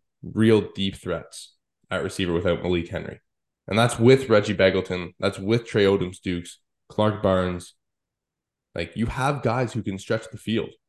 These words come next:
But there's just not that threat of it with Jake Maier slinging the rock.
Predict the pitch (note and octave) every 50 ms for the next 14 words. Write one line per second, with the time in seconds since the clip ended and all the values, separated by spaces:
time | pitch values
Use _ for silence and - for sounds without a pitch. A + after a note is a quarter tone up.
0 | _ _ _ _ _ _ _ _ _ _ _ _ _ _ _ _ _ _ _ _
1 | _ _ _ _ _ _ _ _ _ _ _ _ _ _ _ _ _ - G2+ F2+
2 | G#2 G#2 G2+ G2+ G#2+ - - G2+ G2 G2 F#2+ F2 E2+ - - - _ _ - -
3 | - - - - - - - - G#2 G#2 A2 G#2+ - G2 E2+ - F2+ F2 F2 -
4 | _ _ _ _ _ _ _ - F#2+ G2+ G#2 G2 - - G2 F#2 - - F#2+ F2+
5 | F2 E2+ - F#2+ F2+ F2 E2+ F2+ F2 E2+ F2 F#2 - -